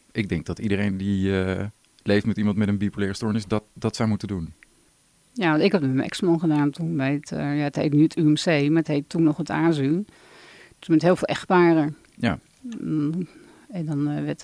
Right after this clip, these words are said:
Speaker 2: het helemaal, eh, uitgelegd, weet je wel, van A tot Z. En, eh, nou ja, en dan konden, zeg maar, de, de, de, de echtgenoten,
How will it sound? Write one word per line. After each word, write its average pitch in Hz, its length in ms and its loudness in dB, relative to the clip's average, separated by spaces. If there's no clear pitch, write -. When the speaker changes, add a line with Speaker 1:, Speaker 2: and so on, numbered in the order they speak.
Speaker 2:
het - 200 -6
helemaal, 147 420 4
eh, 143 60 2
uitgelegd, 160 720 2
weet 147 240 -6
je - 80 -8
wel, 165 120 -2
van - 200 -8
A 151 200 0
tot 151 200 -8
Z. - 80 -8
En, 151 300 -4
eh, 139 380 -6
nou - 260 -8
ja, 147 180 -6
en 139 80 -2
dan 143 160 -2
konden, 143 280 0
zeg 143 220 -2
maar, 143 160 0
de, 143 440 -2
de, 143 460 -4
de, 156 380 -4
de 151 120 -4
echtgenoten, 143 840 0